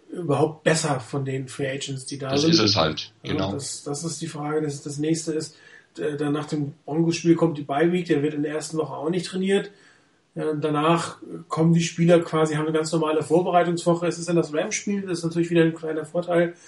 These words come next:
Speaker 1: dass man jetzt gegen die Rams zu Hause spielt und nicht jetzt den nächsten Brocken, äh, à la Denver Broncos vor sich hat. Ähm, die Frage wird natürlich sein, wie lange fällt ein Patrick Willis aus? Also wenn der jetzt auch noch wochenlang ausfällt und, ähm, Bowman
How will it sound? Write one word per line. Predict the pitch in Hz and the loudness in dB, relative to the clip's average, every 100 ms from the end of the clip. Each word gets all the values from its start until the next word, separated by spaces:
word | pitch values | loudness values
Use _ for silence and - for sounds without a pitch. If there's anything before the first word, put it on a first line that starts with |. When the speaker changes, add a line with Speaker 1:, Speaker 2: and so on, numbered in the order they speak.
| - _ - | -20 _ -10
Speaker 1:
dass | 160 | -2
man | 160 | -2
jetzt | 156 - | -2 -6
gegen | 160 | -4
die | 156 | -2
Rams | 151 170 165 | 0 0 -2
zu | 156 139 | -2 2
Hause | 175 180 | 2 2
spielt | - 170 170 | 2 6 6
und | 147 | 6
nicht | 165 165 | -2 -2
jetzt | 165 156 | -4 -4
den | 147 | 0
nächsten | 170 170 170 | 0 0 -4
Brocken, | 160 160 175 175 170 - _ _ _ _ _ | -4 -6 -4 -6 -6 -12 _ _ _ _ _
äh, | 160 | -2
à | 156 156 156 - | 0 -2 -4 -2
la | 160 | 0
Denver | 156 156 160 | 2 2 2
Broncos | 147 156 160 165 | 2 2 0 -4
vor | - 165 | 0 0
sich | 160 160 | 0 -2
hat. | 156 - _ _ _ _ _ _ _ | -4 -4 _ _ _ _ _ _ _
Ähm, | 160 151 156 160 160 156 151 _ - - | -10 -6 -4 -4 -4 -6 -10 _ -16 -10
die | 143 | -8
Frage | - - 185 185 | 0 4 6 6
wird | 185 | 4
natürlich | 175 170 | 2 2
sein, | 165 165 156 | 6 6 6
wie | |
lange | 160 160 170 | 4 4 4
fällt | 160 156 | 4 0
ein | 147 | 0
Patrick | 160 156 143 139 | -6 -6 -8 -6
Willis | 151 147 | -4 -4
aus? | - 139 139 | -8 -10 -10
Also | 135 143 | -8 -6
wenn | 151 | 0
der | 151 | 4
jetzt | 160 143 | 2 2
auch | 170 | -4
noch | 185 139 | -4 -2
wochenlang | 151 151 143 139 139 | -2 0 -2 -2 -4
ausfällt | 139 143 - 175 175 - - - - _ | -8 -6 0 2 0 -6 -20 -20 -20 _
und, | 147 151 151 151 143 | -6 -4 -2 -4 -2
ähm, | 165 151 143 143 - - | -2 0 -2 -4 -8 -4
Bowman | 151 165 170 156 147 | 0 4 4 4 0